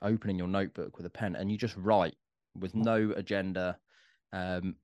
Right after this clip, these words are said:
and it, it's just a positive action that takes two minutes. That's just a bit of a creative, like, splurge.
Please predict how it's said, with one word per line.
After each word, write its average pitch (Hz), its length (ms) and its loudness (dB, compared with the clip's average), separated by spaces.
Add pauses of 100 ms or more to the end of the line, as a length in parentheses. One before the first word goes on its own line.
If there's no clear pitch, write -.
(240)
and 113 120 6
it, - 220 -4
it's 117 300 -4
just 147 180 0
a 131 60 2
positive 117 600 2
action 95 460 -2
that 90 140 -8
takes - 460 -4
two 123 300 2
minutes. 90 480 -2 (680)
That's 107 140 -2
just - 240 -4
a 101 40 -2
bit 98 200 2
of 95 100 -2
a 95 300 2 (340)
creative, 98 540 0
like, - 220 -4
splurge. 95 720 -2